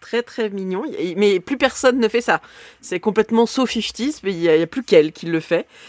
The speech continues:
Euh, on, je pense pas que Kate prendra la relève sur le, le côté foulard. Mais, euh, voilà, ça, ça lui donne un petit charme. Et,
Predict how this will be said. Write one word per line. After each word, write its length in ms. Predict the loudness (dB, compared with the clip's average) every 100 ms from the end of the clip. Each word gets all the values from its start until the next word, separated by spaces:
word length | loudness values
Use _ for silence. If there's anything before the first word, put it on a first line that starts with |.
| -20 -20 -6
Euh, 220 | 0 0
on, 200 | 0 -2
je 160 | -2 -4
pense 480 | -2 4 4 4 0
pas 200 | 0 0
que 120 | 0
Kate 280 | 2 2 2
prendra 360 | -2 0 2
la 120 | 2
relève 340 | 2 2 2 0
sur 180 | -4 -2
le, 280 | 0 0
le 100 | -2
côté 300 | -4 -4 -4
foulard. 500 | -8 -6 -4 -4 -6 -14 -20 -20 -20 -8
Mais, 420 | 2 4 4 4
euh, 160 | 2 2
voilà, 320 | 2 0 0
ça, 300 | -2 -2 0
ça 100 | -2
lui 100 | -4
donne 140 | -2 -2
un 100 | -2
petit 200 | -6 -6
charme. 380 | 2 2 4
Et, 280 | 2 2 0